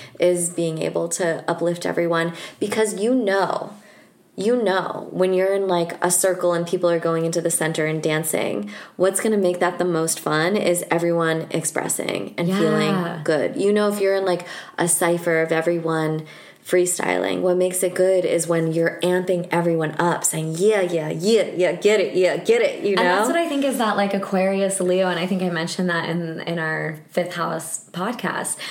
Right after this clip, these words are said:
Speaker 2: but that Aquarian Leo dance can feel like such a game to me,
Speaker 1: Mm-hmm.
Speaker 2: because it's like, if,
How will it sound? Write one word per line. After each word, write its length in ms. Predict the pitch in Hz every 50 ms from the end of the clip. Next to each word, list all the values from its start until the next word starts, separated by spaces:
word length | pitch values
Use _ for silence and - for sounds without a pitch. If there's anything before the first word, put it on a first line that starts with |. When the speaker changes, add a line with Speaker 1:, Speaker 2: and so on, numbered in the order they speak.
| - -
Speaker 2:
but 120 | - 185
that 280 | 202 196 185 175 - -
Aquarian 640 | 185 180 - 214 196 196 214 220 214 208 208 196
Leo 520 | 180 180 180 190 185 185 180 180 175 170 - 165
dance 460 | 147 160 156 170 180 170 156 - -
can 160 | - 190 175
feel 160 | 165 185 180
like 160 | 170 170 165 -
such 180 | - 175 175
a 60 | 180
game 400 | 165 156 - 139 139 143 165 180 180
to 120 | 180 202
me, 340 | 202 202 214 226 240 254 247 - - -
Speaker 1:
Mm-hmm. 180 | 185 180 170
Speaker 2:
because 260 | 180 196 185 208 185 196
it's 180 | 190 - - 180
like, 280 | 180 175 170 - -
if, 220 | 185 170 - -